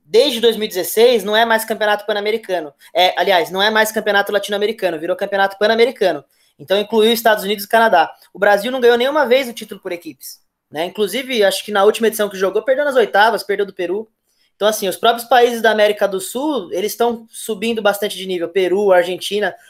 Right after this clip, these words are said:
América Latina, Porto Rico também tá jogando bem, Chile,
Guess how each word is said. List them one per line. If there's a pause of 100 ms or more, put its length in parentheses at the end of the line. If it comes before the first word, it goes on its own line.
(100)
América
Latina,
Porto
Rico
também
tá
jogando
bem, (220)
Chile,